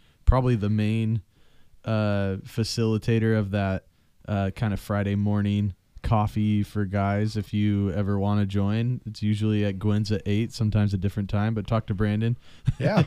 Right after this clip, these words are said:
Speaker 1: <laughs> He'll tell you where it is that time, but most of the time it's Gwen's at eight on Friday if you guys wanna, uh, jump in on that. Uh, but you've also, one thing people might not know, except for recently because you've been promoting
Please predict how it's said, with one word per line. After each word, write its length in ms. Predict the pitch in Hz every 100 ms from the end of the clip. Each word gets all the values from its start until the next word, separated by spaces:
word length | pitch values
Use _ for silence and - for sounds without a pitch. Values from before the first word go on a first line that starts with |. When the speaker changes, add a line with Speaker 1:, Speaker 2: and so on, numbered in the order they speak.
| - -
Speaker 1:
<laughs> 220 | 131 -
He'll 120 | 160
tell 200 | 139 151
you 140 | 147 151
where 140 | 139
it 80 | 135
is 220 | 135 127
that 240 | 127 120 127
time, 280 | 120 127
but 160 | 123 120
most 300 | 165 175 -
of 60 | 135
the 60 |
time 140 | 127 117
it's 120 | 107
Gwen's 280 | 110 120 113
at 100 | 107
eight 240 | 110 113
on 160 | 110 110
Friday 460 | 104 104 104 113 120
if 120 | 110
you 100 | 110
guys 200 | 107 104
wanna, 320 | 107 107 101 - - - - -
uh, 180 | 104 98
jump 340 | 101 104 101
in 120 | 104
on 160 | 107 110
that. 260 | 113 117 147 - - -
Uh, 220 | 117 117
but 120 | 127
you've 200 | 147 135
also, 560 | 156 180 - 160 139 135
one 240 | 139 165
thing 200 | 151 139
people 380 | 123 151 127 117
might 280 | 113 143 165
not 220 | 127 107
know, 380 | 113 110 123 127 -
except 400 | 117 107 - 107
for 160 | - 110
recently 560 | 107 117 113 113 110 110
because 400 | 107 98 113 104
you've 160 | 104 98
been 200 | 101 92
promoting 760 | - 104 107 110 107 107 107